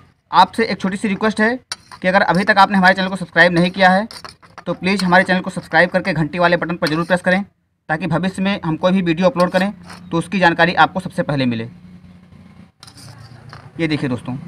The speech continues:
कितना बढ़िया ऑयल बन करके तैयार हो गया है। बहुत ही सिंपल है, आप इसे अपने घर पर बना सकते हो, इसमें कोई ज़्यादा वो करने की आवश्यकता नहीं है। बहुत ही आसानी से आपको सामान भी मिल जाएगा। अगर आपको सामान नहीं मिलता है तो आप इंडिया मार्ट डॉट कॉम की वेबसाइट पर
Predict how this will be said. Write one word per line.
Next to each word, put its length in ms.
कितना 240
बढ़िया 240
ऑयल 220
बन 80
करके 160
तैयार 220
हो 100
गया 160
है। 180
बहुत 220
ही 80
सिंपल 340
है, 80
आप 260
इसे 180
अपने 260
घर 120
पर 120
बना 200
सकते 260
हो, 220
इसमें 260
कोई 180
ज़्यादा 260
वो 120
करने 260
की 120
आवश्यकता 360
नहीं 200
है। 180
बहुत 200
ही 80
आसानी 340
से 100
आपको 260
सामान 300
भी 60
मिल 160
जाएगा। 300
अगर 180
आपको 200
सामान 300
नहीं 140
मिलता 240
है 140
तो 100
आप 220
इंडिया 240
मार्ट 200
डॉट 140
कॉम 160
की 100
वेबसाइट 340
पर 140